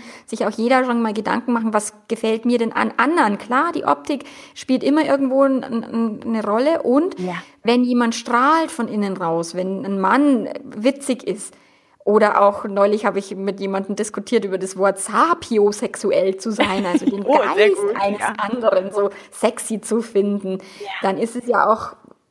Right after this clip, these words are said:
Speaker 1: klar, können wir uns da ganz gut, denke ich, selbst an der Nase packen und sagen, "Okay, wie kann ich denn anziehender werden, indem ich mich selber einfach besser finde?"
Speaker 2: Ja, ich finde ja liebenswerte Männer immer sehr anziehend. Also Männer, die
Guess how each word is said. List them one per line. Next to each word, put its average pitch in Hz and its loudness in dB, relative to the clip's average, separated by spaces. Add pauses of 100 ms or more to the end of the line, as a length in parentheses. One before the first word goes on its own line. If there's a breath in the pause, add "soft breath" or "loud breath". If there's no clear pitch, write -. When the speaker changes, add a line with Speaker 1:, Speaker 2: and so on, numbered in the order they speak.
(200)
Speaker 1:
klar, 254 2
können 202 -2
wir 190 0
uns 190 -6
da 190 0
ganz 196 -2
gut, - -8
denke 190 2
ich, 208 -10
selbst - 2
an - -2
der 220 0
Nase 214 2
packen 226 -2
und 220 0
sagen, 214 2
"Okay, 247 2
wie 220 0
kann 214 -2
ich - -4
denn 196 -2
anziehender 220 0
werden, 220 0
indem 202 0
ich - -6
mich 202 0
selber 165 4
einfach 180 -2
besser 285 2
finde?" - -4 (220)
Speaker 2:
Ja, 185 -4 (260 loud breath)
ich 226 -2
finde 320 2
ja 226 6
liebenswerte 202 0
Männer 170 0
immer 165 -2
sehr 165 -4
anziehend. 175 0 (300 loud breath)
Also 190 0
Männer, 226 4
die 196 -6